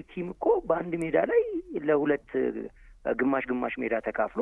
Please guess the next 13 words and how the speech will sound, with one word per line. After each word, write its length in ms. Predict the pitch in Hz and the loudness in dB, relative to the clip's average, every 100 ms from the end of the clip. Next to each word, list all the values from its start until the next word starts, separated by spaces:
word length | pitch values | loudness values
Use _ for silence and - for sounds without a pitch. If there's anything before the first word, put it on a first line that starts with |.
| 349 | 0
እንደ 160 | 170 123 | 0 0
ጤና 200 | 131 113 107 | 0 0 -2
ቡድን 260 | 110 104 104 | -4 -6 -8
እየሰራን 680 | 107 107 117 120 110 107 | -8 -4 0 2 2 0
ያለንበት 460 | 107 120 120 117 160 | -2 -2 -2 -4 -4
ሁኔታ 260 | 185 190 175 | -4 0 0
ነው 140 | 165 | 2
ያለው። 280 | 143 120 92 - _ - - - - | 0 0 -4 -8 _ -20 -18 -18 -10
ልጆቹን 440 | - 135 160 - 165 | -2 0 0 -2 -2
ፕሬዠር 360 | 165 151 139 | 0 2 2
ማድረግ 280 | 123 120 107 | 2 0 -2
የለብንም። 460 | 101 101 - - 147 | -6 -10 -12 -14 -12
ስራ 260 | - 151 | -2 2